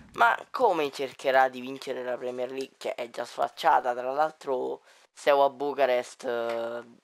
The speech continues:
campionessa di Champions League, eh, già una volta. E oggi proverà anche ad andare, eh, ci simuleremo insomma anche il secondo anno per vedere se farà la Champions,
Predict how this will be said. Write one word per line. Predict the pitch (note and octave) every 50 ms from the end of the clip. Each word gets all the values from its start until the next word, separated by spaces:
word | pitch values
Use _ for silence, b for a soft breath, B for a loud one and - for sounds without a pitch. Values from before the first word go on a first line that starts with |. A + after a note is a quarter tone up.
| _ _ _ D#2 E2+ _ - E2 E2 E2+ E2 D2 _ _
campionessa | - C#3 C3 B2 B2 C3 C3 C3+ C3+ - - C3
di | A#2+ A2+
Champions | - C#3 B2 B2 A2 A#2+ B2 A#2+ - -
League, | C3+ C3 C3 C3 A#2+ - - - A#2 A#2+ A#2+ A#2 A#2 A#2 A#2
eh, | A#2
già | A2 A#2+ B2
una | B2+ C3 C3+
volta. | C3+ B2+ B2 B2+ - _ - E3+ F#3+ _ _ b b b b b b b b b b _ _ _ _ _
E | - C3+ C#3 C3+ C3 A#2+
oggi | D3+ E3 E3 E3+ - C#3+
proverà | C3 C#3 C#3 C3+ C3+ C3+ C3+
anche | C3+ C#3 C#3 C#3+ C#3+ C3+ C3+
ad | C3 B2+
andare, | B2+ C3 C3 B2+ C3 C3 B2+ B2+ B2+ B2 A2+ - - _ _ _ _ _ _ _ _ _ _ _ _ _ _ _
eh, | C3 A#2+ A#2+ B2 B2 A#2+ A#2+ A#2+ A#2+ - C2+ - _ _ _ - - _ _ _ _ _ _ _ _ _ - _ - -
ci | - - E3 D3+
simuleremo | C#3+ E3 D#3+ D#3 D#3 D#3+ D#3+ D#3+ D#3+ D#3+ D#3
insomma | D3 - E3 D3+ D3 C#3+
anche | D3 D3 C#3 D3+
il | C#3 -
secondo | - D3+ C#3 C#3+ C#3+ C#3 C#3+
anno | D3+ D3 C#3+ C3+
per | B2+ B2+ A#2+
vedere | B2 C3 B2+ B2 B2+ B2 B2 - - - _ _ _ _ _ _ _ _ - -
se | B2 - C#3
farà | - - - B2 B2 B2
la | B2 B2 B2+
Champions, | B2 - C3 B2 A#2+ B2 A#2 - B2 A#2+ - - -